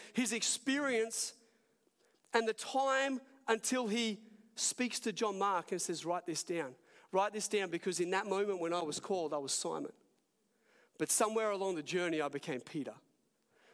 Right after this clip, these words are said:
Somewhere I went from Simon who fished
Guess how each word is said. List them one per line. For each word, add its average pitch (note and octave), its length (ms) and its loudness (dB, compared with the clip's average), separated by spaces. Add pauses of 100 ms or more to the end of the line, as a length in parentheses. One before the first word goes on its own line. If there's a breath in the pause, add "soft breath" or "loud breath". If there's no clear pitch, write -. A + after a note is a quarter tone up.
(200 soft breath)
Somewhere B3 440 4
I A3+ 100 2
went A3+ 220 0
from F#3+ 140 -6
Simon A#3+ 680 2 (240 loud breath)
who G#3 140 2
fished - 800 -2